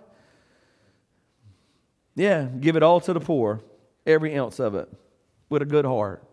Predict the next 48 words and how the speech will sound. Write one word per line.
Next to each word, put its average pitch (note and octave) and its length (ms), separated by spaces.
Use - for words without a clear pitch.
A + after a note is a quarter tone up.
right? E3 220
'Cause E3 160
God E3 240
also E3+ 320
says, D3+ 260
if C#3 80
you D3+ 120
wanna C#3+ 140
look C#3+ 180
for B2+ 100
all D3+ 280
of D3 100
the C#3+ 80
places D3+ 380
joy D#3 320
is D#3+ 120
used, E3+ 240
God E3 180
loves E3 240
a D3 80
joyful D3 440
giver B2 380
too, F#2+ 340
right? A#2 180
That's D3 180
why A#2+ 120
we F#2+ 140
clap - 420
when G#2+ 120
we G#2 100
take G#2+ 260
up G2 120
our E2 120
tithes. - 520
So - 180
if G3 80
you C#4 120
wanna C4+ 140
talk A3+ 180
about F#3 260
joy F3+ 540
and D#3+ 120
enjoy E3 340
in G3 140
a D3 40
bis-, F#3 340
biblical E3+ 580
sense, - 560